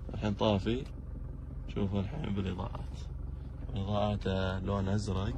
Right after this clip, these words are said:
وطبعا هنا الشاشة وتحتها التحكم في التكييف. هذا تكييف السيارة، خلينا نشغل تكييف السيارة.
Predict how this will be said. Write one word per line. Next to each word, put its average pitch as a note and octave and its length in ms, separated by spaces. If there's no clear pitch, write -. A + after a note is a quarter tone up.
وطبعا A2+ 340
هنا A2+ 180
الشاشة A#2+ 720
وتحتها A2 480
التحكم G2+ 760
في F#2+ 100
التكييف. A#2 640
هذا G2 80
تكييف G2 320
السيارة، - 320
خلينا G2 120
نشغل F#2+ 280
تكييف - 380
السيارة. G#2 600